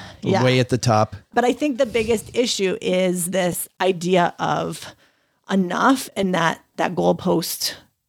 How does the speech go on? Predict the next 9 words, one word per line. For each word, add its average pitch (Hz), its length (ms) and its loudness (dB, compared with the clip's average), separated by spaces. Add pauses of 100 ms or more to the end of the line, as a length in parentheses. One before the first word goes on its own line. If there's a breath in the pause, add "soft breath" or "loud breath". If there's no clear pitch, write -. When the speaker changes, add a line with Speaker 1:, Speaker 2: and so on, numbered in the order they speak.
(460)
Speaker 1:
always 196 380 2
moving 175 440 2
or 180 140 0
just 170 220 -4
not 170 360 -2
actually - 480 -6
being 165 480 -2
grounded - 500 -4
anywhere. - 640 -8